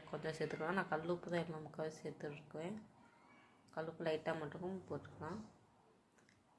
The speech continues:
நல்லா கிண்டி விட்டுட்டு கொஞ்ச நேரம் கொ-, லைட்டா கொஞ்சம் தண்ணி ஊத்திட்டு வேக விட்டுக்கலாம். இது வேகறதுக்கு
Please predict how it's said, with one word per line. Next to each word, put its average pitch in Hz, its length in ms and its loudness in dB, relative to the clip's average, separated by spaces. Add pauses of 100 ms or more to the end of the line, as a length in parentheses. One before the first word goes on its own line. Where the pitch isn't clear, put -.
(180)
நல்லா 165 220 -2
கிண்டி 170 260 -4
விட்டுட்டு 160 380 0 (640)
கொஞ்ச 165 260 0
நேரம் 165 260 -2
கொ-, 160 160 -2
லைட்டா 160 300 4 (280)
கொஞ்சம் 165 300 -2
தண்ணி 160 180 0
ஊத்திட்டு 160 440 0 (180)
வேக 170 320 4
விட்டுக்கலாம். 160 680 -2 (1300)
இது 156 80 0
வேகறதுக்கு 185 500 6